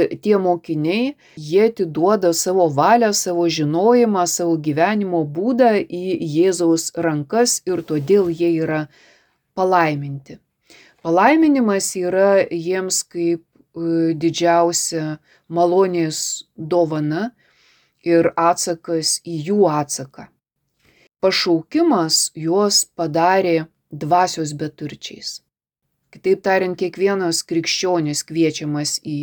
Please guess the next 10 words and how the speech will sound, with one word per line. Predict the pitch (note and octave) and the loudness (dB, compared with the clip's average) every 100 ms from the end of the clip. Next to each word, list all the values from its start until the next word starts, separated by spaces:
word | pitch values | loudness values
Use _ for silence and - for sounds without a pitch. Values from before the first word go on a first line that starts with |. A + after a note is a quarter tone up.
| D3 | -10
tą | _ E3 D3+ - | _ -6 -6 -8
dvasios | - D3 D#3 D3+ - D3 C#3+ | -10 -4 -2 -2 -2 -6 -8
beturtystę. | D3 C#3 D3+ - - C#3+ C3 - C#3+ - _ - - - - - _ _ - | -10 -10 -12 -12 -10 -8 -8 -8 -14 -14 _ -20 -20 -20 -20 -20 _ _ -2
Ir | F3 E3+ E3+ E3+ E3 | 2 4 4 4 0
būtent | D#3+ A3+ A3+ F#3 E3+ E3 E3+ E3 | 0 -2 0 0 0 -2 -2 -2
šita | E3 - F#3 | -2 -2 -2
dvasios | E3 E3 F#3 G3+ F#3+ E3 D#3 | 0 4 4 2 0 -2 -4
beturtystė | D#3+ E3+ - D3 C3+ G3+ A#3 - - E3 D#3 - | -4 -4 -4 -8 -8 -8 -6 -6 -2 0 0 0
ir | E3 E3+ D#3+ | 0 0 0
yra | - E3 D#3+ D#3+ E3+ F3 | -2 -4 -2 0 0 0